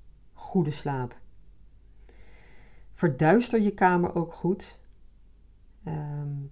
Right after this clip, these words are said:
want zelfs een klein beetje licht kan al jouw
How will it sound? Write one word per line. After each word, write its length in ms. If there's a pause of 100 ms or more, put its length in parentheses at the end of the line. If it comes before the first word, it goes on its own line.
(280)
want 220
zelfs 180
een 140
klein 380
beetje 340
licht 580
kan 260
al 260
jouw 460